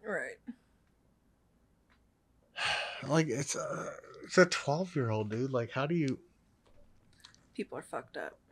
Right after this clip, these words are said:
Speaker 2: And then, like, what really bugs me is that I think this one psychologist tried to, like, define it as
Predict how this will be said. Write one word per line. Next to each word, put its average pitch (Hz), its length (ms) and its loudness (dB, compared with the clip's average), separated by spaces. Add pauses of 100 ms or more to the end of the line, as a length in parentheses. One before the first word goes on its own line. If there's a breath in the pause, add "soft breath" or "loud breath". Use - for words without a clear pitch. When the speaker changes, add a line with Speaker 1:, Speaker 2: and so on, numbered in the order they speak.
(120)
Speaker 2:
And 165 140 10
then, 180 160 12
like, 165 180 12
what 156 260 12
really 156 300 10
bugs 120 460 8
me 143 420 6
is 123 800 6 (1300)
that 120 560 10 (500)
I 143 100 4
think 143 220 6
this 139 200 6
one 123 160 6
psychologist 123 800 4
tried 117 260 8
to, 117 80 4
like, 113 300 4
define 117 460 4
it 110 120 2
as 104 280 -2